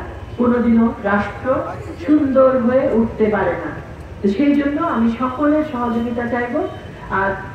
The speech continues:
আমাদেরকে মনে রাখতে হবে, বাংলাদেশে আরো আগামী তিরিশ থেকে পঁয়ত্রিশ বছর মাত্র সময় আছে, যেই সময়টা বাংলাদেশের জনসংখ্যা পঁয়ষট্টি ভাগ মানুষ থাকবে তরুণ।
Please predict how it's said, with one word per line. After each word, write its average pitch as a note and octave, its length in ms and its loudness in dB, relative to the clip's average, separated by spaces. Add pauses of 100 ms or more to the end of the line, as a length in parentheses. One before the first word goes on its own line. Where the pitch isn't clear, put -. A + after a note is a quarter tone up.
আমাদেরকে B3 460 2 (120)
মনে C4+ 240 2
রাখতে C4+ 340 -2
হবে, D4+ 200 2 (460)
বাংলাদেশে B3+ 600 0 (240)
আরো B3 140 2 (180)
আগামী A#3 380 2
তিরিশ C#4 300 -2 (120)
থেকে C4+ 240 0 (400)
পঁয়ত্রিশ B3+ 460 0 (120)
বছর A3+ 280 0
মাত্র G#3 500 -2 (200)
সময় A3 280 2 (100)
আছে, - 180 -6 (540)
যেই C4 180 6 (120)
সময়টা C4 440 2 (160)
বাংলাদেশের A#3+ 760 2 (100)
জনসংখ্যা A3+ 680 0 (440)
পঁয়ষট্টি C#4+ 680 2 (140)
ভাগ B3 200 2 (260)
মানুষ A#3+ 280 2 (160)
থাকবে G#3 360 2 (340)
তরুণ। A#3 380 4